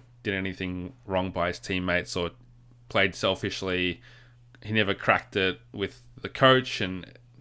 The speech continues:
you know, having Popovich there and him as a tandem for that time is one of the best dynasties you could ask for, I think. And yeah, I think that he is underrated. I think you could make an argument that he's probably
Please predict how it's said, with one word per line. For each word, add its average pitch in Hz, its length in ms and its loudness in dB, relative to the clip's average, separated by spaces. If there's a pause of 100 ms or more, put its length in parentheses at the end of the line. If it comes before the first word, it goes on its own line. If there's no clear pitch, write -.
you 98 100 -6
know, 92 60 0
having 107 180 2
Popovich 101 520 -4
there 92 200 2
and 87 100 -2
him 92 200 -2
as 85 80 -4
a 85 60 -14
tandem 90 460 -2
for - 140 -8
that 90 160 0
time 90 320 -2
is 82 260 -10 (440)
one 120 160 4
of 107 80 4
the 98 80 2
best - 800 -2
dynasties 92 960 -2
you - 80 -20
could 95 120 0
ask 85 260 2
for, 82 160 -6
I 80 60 -4
think. 82 400 -14
And 85 320 -10 (840)
yeah, 95 300 4 (400)
I 110 60 0
think 131 240 4
that 123 160 -4
he 113 160 8
is 107 100 4
underrated. 110 540 4
I 98 100 -4
think - 580 -6
you 95 80 -10
could 95 220 -4 (640)
make 98 180 2
an 95 80 0
argument 92 460 0
that 92 180 -2
he's 92 220 -4
probably 90 760 -2